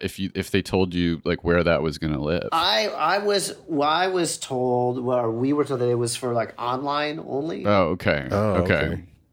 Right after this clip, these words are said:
Speaker 2: So maybe somehow at some point they put it s-,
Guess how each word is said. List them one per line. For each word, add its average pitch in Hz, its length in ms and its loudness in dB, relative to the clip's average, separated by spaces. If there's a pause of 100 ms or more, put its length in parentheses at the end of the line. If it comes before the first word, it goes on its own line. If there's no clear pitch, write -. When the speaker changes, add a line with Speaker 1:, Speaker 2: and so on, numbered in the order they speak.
(180)
Speaker 2:
So 135 260 -2
maybe 139 420 2
somehow 135 580 -2
at 123 220 0
some 127 240 -2
point 127 380 -2
they 113 100 -2
put 120 240 -6
it 113 240 -6 (100)
s-, - 220 -10